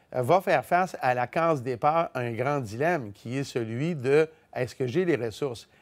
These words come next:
Est-ce que je peux faire les choix ? Est-ce que je peux construire ? Est-ce que je peux emprunter ? Est-ce que je peux restructurer ?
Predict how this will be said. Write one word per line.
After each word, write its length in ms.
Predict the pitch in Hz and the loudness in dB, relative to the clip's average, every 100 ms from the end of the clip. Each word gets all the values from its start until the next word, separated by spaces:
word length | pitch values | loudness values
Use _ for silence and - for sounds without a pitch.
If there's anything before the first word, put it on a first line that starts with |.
| - | -10
Est-ce 180 | - 117 | -10 -4
que 80 | 139 | -2
je 140 | 123 | -2
peux 180 | 113 143 | -2 -4
faire 300 | 131 175 170 | 0 2 4
les 160 | 135 120 | 2 -4
choix ? 320 | - 113 - - _ - | -2 -2 -2 -10 _ -12
Est-ce 140 | 117 | -4
que 120 | 151 | -2
je 100 | 147 | -2
peux 160 | 151 160 | 0 -2
construire ? 580 | 156 156 151 - 135 - - | 0 0 0 -2 -2 -4 -12
Est-ce 140 | 113 | -8
que 140 | - 127 | -4 -2
je 80 | |
peux 220 | 127 139 - | -2 -4 -4
emprunter ? 760 | 151 165 160 160 147 127 123 120 120 | -2 -2 -2 -4 -4 -4 -6 -6 -8
Est-ce 160 | 113 | -6
que 120 | - | -6
je 40 | 131 | -4
peux 160 | 143 | -2
restructurer ? 1000 | 110 156 160 - 156 - 131 117 143 180 | 2 2 0 -4 -6 -4 -4 2 2 2